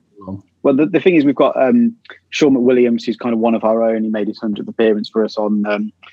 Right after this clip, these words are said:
Speaker 2: on Tuesday, and he's the kind of real hard-working midfielder. He'll, he's aggressive. You know, don't be surprised if he gets booked on, on Saturday afternoon.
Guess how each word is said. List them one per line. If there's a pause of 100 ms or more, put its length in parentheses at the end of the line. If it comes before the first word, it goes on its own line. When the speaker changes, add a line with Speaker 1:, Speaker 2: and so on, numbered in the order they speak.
(520)
Speaker 2:
on
Tuesday,
and
he's
the
kind
of
real
hard-working
midfielder.
He'll,
he's
aggressive.
You
know, (560)
don't
be
surprised
if
he
gets
booked
on,
on
Saturday
afternoon.